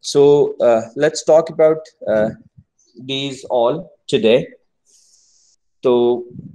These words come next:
आप देखेंगे कि सबसे पहले पांडवों की सेना का जब निरीक्षण किया जाता है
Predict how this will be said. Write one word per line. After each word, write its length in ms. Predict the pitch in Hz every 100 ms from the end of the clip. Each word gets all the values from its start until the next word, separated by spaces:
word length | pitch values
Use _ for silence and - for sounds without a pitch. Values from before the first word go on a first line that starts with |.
| _ _ _
आप 160 | 123 151
देखेंगे 500 | 147 156 202 202 170 202 _ - -
कि 420 | 151 151 147 - _ - - - - _ _ - - _ _ - -
सबसे 340 | - - 185
पहले 280 | 175 165 175
पांडवों 420 | 175 123 139 151
की 140 | 147
सेना 340 | 151 139 123 139
का 140 | 147
जब 160 | 147 135
निरीक्षण 440 | 123 110 - 165
किया 220 | 170 143 107
जाता 320 | 101 92
है 80 | 98